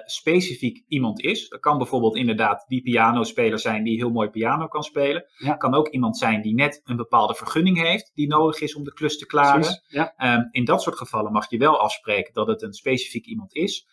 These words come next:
Speaker 1: maar dan moet er wel een objectieve rechtvaardiging voor zijn.
Speaker 2: Ja. En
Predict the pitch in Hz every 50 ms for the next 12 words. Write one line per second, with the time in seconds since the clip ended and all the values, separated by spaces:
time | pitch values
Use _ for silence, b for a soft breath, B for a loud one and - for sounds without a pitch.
0 | _ _ - 120 117 117 117 110 117 107 113 127 139 139 - - 143 127 127 -
1 | - - - 135 120 - - 117 - 117 117 117 - - - 104 92 90 90 -
2 | - _ _ _ _ - - 78 - _ _ _ _ - 139 139 - - _ _
3 | b b b b b b b b b - 151 156 165 - - _